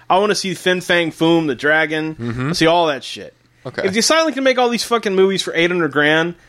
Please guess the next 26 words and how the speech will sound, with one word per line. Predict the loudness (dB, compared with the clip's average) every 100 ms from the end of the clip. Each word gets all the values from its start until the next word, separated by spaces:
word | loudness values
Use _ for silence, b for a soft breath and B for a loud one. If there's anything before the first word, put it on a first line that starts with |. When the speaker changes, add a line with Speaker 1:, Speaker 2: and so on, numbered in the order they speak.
| b
Speaker 1:
and | -4 -2
have | 0 -2 -4 _ -20 -10
shitty | -6 -4 -2 2 2 2 -2 -6 -10 _ -8
C | -2 0
G | 2 2
I, | 2 0 -4 _ _ _ _ _ _ _ _ _ _
why | -14 -8 0 2 2
can't | 0 -2 -2
Marvel | 0 2 2 0
spend | -2 -2 0
a |
few | -2 0 4
extra | 4 2 -2 0
dollars | 2 4 2 -2
and | -4
get | -6 -4
good | 0 0
C | 0 -6
G | -4 -4
I | -2
and | -2
make | -4
a | -4
giant | -4 -4 -4
fucking | -2 -4 -2
dragon? | 0 2 2 -2 -12